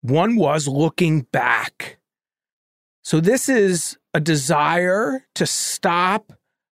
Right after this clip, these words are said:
the negative experiences that they encountered when they were heavier.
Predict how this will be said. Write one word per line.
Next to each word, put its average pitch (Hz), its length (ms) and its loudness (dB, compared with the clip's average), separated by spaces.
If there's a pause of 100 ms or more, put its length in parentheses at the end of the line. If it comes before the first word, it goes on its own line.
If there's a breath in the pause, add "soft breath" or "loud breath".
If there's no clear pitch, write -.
the 151 160 0
negative 190 520 2
experiences 165 1040 -2 (520)
that 165 220 -2
they 175 400 0 (280)
encountered 160 880 -2 (100)
when 160 180 -2
they 160 100 2
were 175 160 2
heavier. 226 520 -2